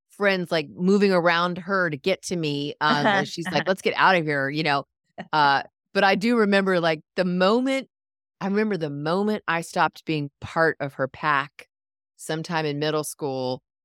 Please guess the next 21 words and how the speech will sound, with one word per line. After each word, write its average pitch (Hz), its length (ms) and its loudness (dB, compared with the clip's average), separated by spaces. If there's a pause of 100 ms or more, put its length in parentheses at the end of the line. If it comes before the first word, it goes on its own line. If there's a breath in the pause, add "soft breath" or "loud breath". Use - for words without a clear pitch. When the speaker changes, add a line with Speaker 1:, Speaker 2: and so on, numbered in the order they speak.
(140)
Speaker 1:
Like, 165 120 -2
Speaker 2:
Uh-huh. - 20 -6
Speaker 1:
she 170 140 -4
had 156 240 -2
some 156 160 -4
girls 170 320 4
over, 160 240 4
and 147 100 -2
they 139 80 -2
put 196 180 -2
on 170 120 0
music, 170 300 -6
and 147 80 -6
they 156 80 -4
started 156 320 -2
dancing, 160 480 -4
and 127 80 -2
I 139 120 0
started 156 280 -4
walking 156 400 0
towards, 151 440 -2